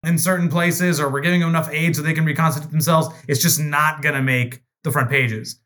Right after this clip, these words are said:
Which brings me to: it's also our fault because, you know, if it bleeds, it leads. We love writing about, in the media world, foreign policy disasters. Are things going wrong? So that's what people are attuned to. And that's what they're interested in. And so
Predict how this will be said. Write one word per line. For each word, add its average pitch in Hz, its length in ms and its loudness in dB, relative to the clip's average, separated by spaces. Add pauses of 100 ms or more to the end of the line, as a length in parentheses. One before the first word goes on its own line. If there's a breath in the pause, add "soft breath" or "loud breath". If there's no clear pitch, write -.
(120)
Which 131 140 -6
brings 170 180 4
me 151 100 -2
to: 131 360 0
it's 135 100 -4
also 185 180 2
our - 240 2
fault 120 240 -2
because, 147 260 2
you 143 260 -4
know, 123 120 2
if 131 100 2
it 131 100 -4
bleeds, 170 280 2
it 151 120 -4
leads. 135 540 -2 (320)
We 180 220 -2
love 170 580 -2
writing 165 420 0
about, 131 580 -2 (440)
in 147 120 0
the 139 60 0
media 135 200 2
world, 123 440 0 (220)
foreign 175 160 0
policy 165 240 0
disasters. 139 760 -4 (200)
Are 131 160 0
things 165 260 0
going 139 260 -2
wrong? 156 340 0
So 135 100 -6
that's 156 160 0
what 135 80 -2
people 135 280 0
are 113 160 0
attuned 180 480 -2
to. 107 380 -14 (600)
And 156 80 0
that's 160 120 0
what 139 100 -2
they're 123 200 0
interested 160 460 2
in. 98 220 -10
And 123 140 -4
so 127 640 0